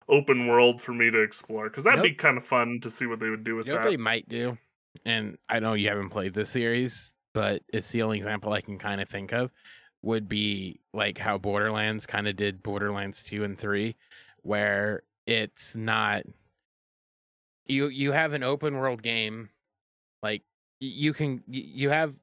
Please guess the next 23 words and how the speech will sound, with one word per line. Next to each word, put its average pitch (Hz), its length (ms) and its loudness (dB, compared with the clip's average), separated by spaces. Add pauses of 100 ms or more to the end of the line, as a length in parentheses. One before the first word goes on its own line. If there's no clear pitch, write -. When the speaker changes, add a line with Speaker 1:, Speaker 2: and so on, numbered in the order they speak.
(140)
Speaker 2:
you 120 140 0
have 123 240 -2
an 120 100 -2
entire 127 340 0
open 117 240 -4
world, 117 300 -4 (400)
but 120 160 -2
the 127 80 -2
way 127 380 0 (420)
they 127 320 2
handled, 117 720 -2 (640)
like, 117 340 -2
going 113 380 -2
from 95 560 -6 (720)
your 113 200 -4
main, 113 280 0
like, 104 240 -6
the 117 120 -4
main 127 220 0
city 131 260 0
of 120 80 -4
Sanctuary 107 720 -4
to 101 440 -10